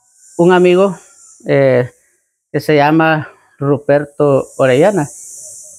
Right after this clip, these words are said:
Pues él, eh, también fue beneficiado por parte de estas personas que, de estos suscriptores de buen corazón.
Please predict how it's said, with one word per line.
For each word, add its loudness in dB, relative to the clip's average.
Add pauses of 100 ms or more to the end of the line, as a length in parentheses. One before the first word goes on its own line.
(180)
Pues 0
él, 2 (840)
eh, 2 (380)
también 0
fue 2
beneficiado 0 (380)
por -10
parte -2
de 2
estas -4
personas 0
que, -2 (360)
de -2
estos -4
suscriptores -2
de 0
buen 0
corazón. 0